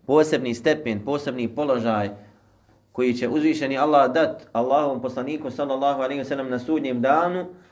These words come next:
da bi mu kazao počast na drugim stvorenjima, na drugim ljudima. Biće mu dopušteno da se zauzima na sudnjem danu. Dakle, Maqamul Mahmud. To je mjesto i položaj na sudnjem danu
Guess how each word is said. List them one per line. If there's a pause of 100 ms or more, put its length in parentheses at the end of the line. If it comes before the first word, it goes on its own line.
(140)
da
bi
mu
kazao
počast
na
drugim
stvorenjima, (120)
na
drugim
ljudima. (380)
Biće
mu
dopušteno
da
se
zauzima (560)
na
sudnjem
danu. (720)
Dakle,
Maqamul
Mahmud. (600)
To
je
mjesto
i
položaj
na
sudnjem
danu